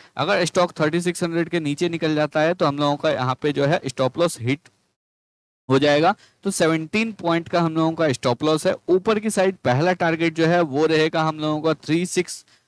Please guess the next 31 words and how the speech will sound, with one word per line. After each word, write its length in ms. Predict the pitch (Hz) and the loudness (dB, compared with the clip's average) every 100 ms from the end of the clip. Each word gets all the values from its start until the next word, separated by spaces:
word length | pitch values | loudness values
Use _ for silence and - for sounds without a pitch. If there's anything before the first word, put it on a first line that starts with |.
| _ _ _ - | _ _ _ 0
फ़ोर 240 | 151 175 | 4 4
ज़ीरो 280 | 180 180 180 | 4 4 4
का, 160 | 190 208 | 2 -2
और 300 | - 175 - | 0 -2 0
उसके 240 | 190 - 220 | -4 2 2
ऊपर 300 | 190 185 170 | 4 2 0
अगर 180 | 160 165 | 0 -2
निकलता 400 | 151 156 151 165 | -2 -4 0 0
है 140 | 180 | 2
तो 140 | 202 190 | -2 -4
थ्री 300 | 180 180 185 | -2 0 0
सिक्स 260 | 190 - | -2 -4
सिक्स 320 | - 170 - 143 | -6 -8 -6 -4
ज़ीरो 220 | 147 151 | 0 0
का 140 | 160 | 0
हम 160 | 139 139 | 0 0
लोगों 180 | 139 139 | -2 0
का 140 | 202 | 0
दूसरा 340 | 185 127 120 117 | 0 -2 -2 -2
टारगेट 440 | 104 98 101 101 | -2 -2 -4 -6
रहेगा। 320 | 101 98 98 95 _ _ - _ _ - | -4 -4 -4 -8 _ _ -20 _ _ -4
सेकंड 360 | 151 165 208 196 | -2 -2 -2 -2
स्टॉक 300 | - 196 - | 0 0 2
की 120 | 196 | 0
हम 160 | 190 | 0
लोग 180 | 185 175 | 0 -2
बात 240 | 107 120 - | 0 -2 -2
करें 260 | 175 175 180 | -2 -2 -2
तो 120 | 185 | -4
एचडीएफसी 600 | 143 143 160 175 - - 180 | -2 -2 0 -2 -2 -4 -4
बैंक। 360 | 113 107 98 | -2 -2 -4